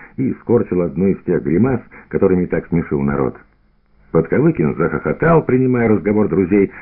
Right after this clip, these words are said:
за чистую монету, закашлялся, потом стал отплевываться. Антон помедлил несколько секунд и серьезно сказал Матвею: "Так и быть уж, закуривайте,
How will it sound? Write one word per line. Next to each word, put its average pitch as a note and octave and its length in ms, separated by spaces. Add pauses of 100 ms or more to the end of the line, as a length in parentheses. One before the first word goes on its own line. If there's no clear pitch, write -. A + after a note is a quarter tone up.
за E2+ 140
чистую E2 380
монету, D#2+ 380
закашлялся, B2 840 (440)
потом A#2 300
стал G#2+ 200
отплевываться. B1+ 840 (640)
Антон G3 500
помедлил C#3 580
несколько B2+ 520
секунд B2+ 500 (200)
и A2 200
серьезно C3 460
сказал G#2 340
Матвею: E2 580 (880)
"Так A#2+ 240
и C3+ 60
быть A#2 240
уж, D2+ 120 (300)
закуривайте, D#2 880